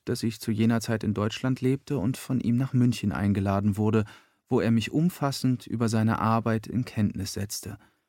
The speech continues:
Kombinieren Sie seine Forschungen aus den achtziger Jahren mit meiner damaligen Arbeit über automatische, unbewusste Einflüsse der Außenwelt,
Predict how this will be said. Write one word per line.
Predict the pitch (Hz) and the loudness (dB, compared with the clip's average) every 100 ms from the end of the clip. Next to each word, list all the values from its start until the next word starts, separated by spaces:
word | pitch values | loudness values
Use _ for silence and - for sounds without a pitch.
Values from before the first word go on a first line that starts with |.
| _ _ _ _ _ _ _ _ - | _ _ _ _ _ _ _ _ -2
Kombinieren | 147 151 156 170 170 156 | 4 4 6 4 4 2
Sie | 139 143 135 | 2 2 4
seine | 135 147 156 | 4 4 2
Forschungen | - 135 131 - 117 107 104 | 0 0 0 0 2 4 4
aus | 98 - | 0 -2
den | 107 | 0
achtziger | 85 127 - 113 | 0 -2 -4 -2
Jahren | 101 95 95 95 98 98 | 0 0 0 -2 2 2
mit | 98 | 2
meiner | 110 120 139 120 | 2 4 4 2
damaligen | 120 123 127 113 107 107 | 2 2 2 2 2 0
Arbeit | - 113 123 110 104 - - | 2 2 2 2 0 -2 -10
über | 113 104 92 | -4 -2 0
automatische, | 110 107 104 113 - 131 123 | 0 2 4 2 0 -4 -2
unbewusste | 110 135 123 110 120 117 92 | 2 2 2 2 0 0 -2
Einflüsse | 95 123 - 117 107 110 | 0 0 0 -4 -2 -2
der | 98 76 | 0 0
Außenwelt, | 123 131 123 101 104 | 0 0 0 2 0